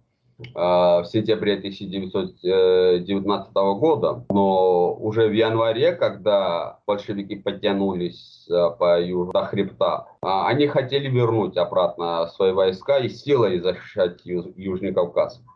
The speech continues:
Э, все были за. И единственным человеком, который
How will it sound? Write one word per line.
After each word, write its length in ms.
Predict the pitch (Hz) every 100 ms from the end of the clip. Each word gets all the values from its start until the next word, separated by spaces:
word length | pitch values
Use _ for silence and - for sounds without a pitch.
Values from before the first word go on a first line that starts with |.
| _ -
Э, 260 | 101 101
все 260 | 101 - 180
были 440 | 156 139 151 151
за. 420 | 139 110 110 85 - -
И 80 | 101
единственным 840 | 98 98 107 117 170 165 135 120
человеком, 600 | 120 127 123 160 170 107 98
который 760 | 104 113 107 104 95 90 123